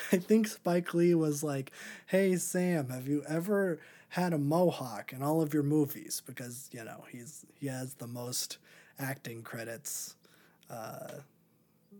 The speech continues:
ever, I think. And Sam said, "No, I don't think so." So Spike Lee put him in the mohawk,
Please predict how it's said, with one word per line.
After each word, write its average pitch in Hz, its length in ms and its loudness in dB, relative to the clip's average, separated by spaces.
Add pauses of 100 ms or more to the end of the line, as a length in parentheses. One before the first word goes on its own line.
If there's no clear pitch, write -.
(520)
ever, - 440 -12
I 110 40 -14
think. 95 360 -16 (800)
And 120 340 -8
Sam 117 340 -6
said, 117 360 -8
"No, 180 380 2
I 123 100 -8
don't 151 200 -2
think 196 260 0
so." 117 500 -8
So - 220 -8
Spike 160 420 0
Lee 156 120 4
put 147 220 -2
him 147 120 0
in 139 140 -2
the 131 100 -8
mohawk, 123 800 -8